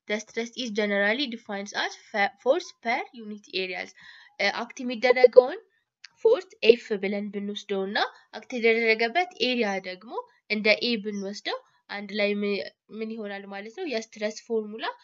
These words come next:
ፎርስ ኦቨር ኤሪያ ይሆናል ማለት ነው። ኤስአይ ዩኒት ኦፍ ስትረስ ምንድን ነው? እ፣ ኒውተን ፐር ሜትር ኪዩብ ነው፣ ስኩዌር ነው ማለት ነው። የፎርስ እ፣ ኤስአይ ዩኒት ኒውተን ነው።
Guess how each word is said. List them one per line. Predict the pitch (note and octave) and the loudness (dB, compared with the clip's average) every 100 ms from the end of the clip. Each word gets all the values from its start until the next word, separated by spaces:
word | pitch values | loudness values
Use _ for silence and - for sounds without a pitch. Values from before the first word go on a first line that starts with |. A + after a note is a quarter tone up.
| _ _ - | _ _ -8
ፎርስ | G#3 F#3+ | -8 -4
ኦቨር | F#3+ G3+ F#4+ A#4+ - | -6 -4 -4 -4 -2
ኤሪያ | A3+ G#3 F#3 | -2 0 -4
ይሆናል | F#3+ G3 F#3+ D4+ | -8 -12 -14 -14
ማለት | A3+ G3+ G3+ | -14 -16 -18
ነው። | - _ _ G#3 | -20 _ _ -4
ኤስአይ | A#3+ - B3 B3 | -4 2 4 4
ዩኒት | B3+ B3+ B3 | 2 -4 4
ኦፍ | C4 - - | 4 4 -8
ስትረስ | - - D4+ D#4 | -10 -2 -2 -2
ምንድን | A#3 G#3+ G#3 | -6 -4 -6
ነው? | D4 C5+ - - - - _ | -4 -6 -6 -20 -20 -20 _
እ፣ | F#3+ F#3 F3 F#3 | -4 -2 -2 -2
ኒውተን | G#3+ A3 C#4 E4+ | -4 -4 0 0
ፐር | F#4+ A#3+ G#3 | 0 -4 -4
ሜትር | G3+ G#3 E4+ - | -6 -8 -14 -14
ኪዩብ | - A3 F#3+ F#3 F#3+ | -10 -6 -6 -8 -14
ነው፣ | - _ A#3 | -18 _ -20
ስኩዌር | - - G3 F#3 | -10 -4 -2 -4
ነው | B3 | -10
ማለት | A3 G#3 G3+ | -12 -16 -18
ነው። | G3+ | -14
የፎርስ | G3+ G#3+ A#3 A3 - | -14 8 10 10 6
እ፣ | G#3 F#3+ F#3 F3+ - _ _ _ _ _ _ _ _ _ | 0 0 -2 -4 -12 _ _ _ _ _ _ _ _ _
ኤስአይ | B3 A#3 G#3+ G#3+ | -8 2 2 4
ዩኒት | A3 D4+ A4 - - - - | 0 0 0 -6 -20 -14 -6
ኒውተን | G#3 G#3 G#3 G3 | -6 -4 -8 -2
ነው። | D4 | -2